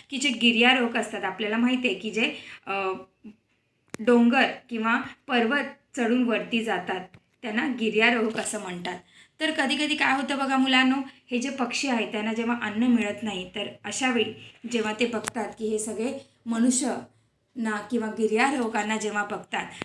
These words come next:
तर हे जे हिमकाक पक्षी आहेत, आता हिमकाक म्हणजे मुलांनो, बर्फाळ प्रदेशात राहणारा हा पक्षी आहे. मग हे एक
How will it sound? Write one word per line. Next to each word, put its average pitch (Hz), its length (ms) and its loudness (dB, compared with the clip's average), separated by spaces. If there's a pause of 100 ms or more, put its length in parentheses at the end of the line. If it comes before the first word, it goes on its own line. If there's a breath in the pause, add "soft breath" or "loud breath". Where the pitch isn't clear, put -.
तर 247 60 -4
हे 214 200 0
जे 240 100 2
हिमकाक 247 640 0
पक्षी 233 280 -2
आहेत, 202 220 -4 (300 loud breath)
आता - 160 -2
हिमकाक 240 640 2
म्हणजे 247 260 4
मुलांनो, 262 460 6 (1040 loud breath)
बर्फाळ 226 440 4
प्रदेशात 214 600 -2
राहणारा 208 560 -4 (180)
हा 226 80 -4
पक्षी 220 440 -2
आहे. 170 240 -6 (320 loud breath)
मग 220 100 -4
हे 240 260 0 (300 loud breath)
एक 302 140 0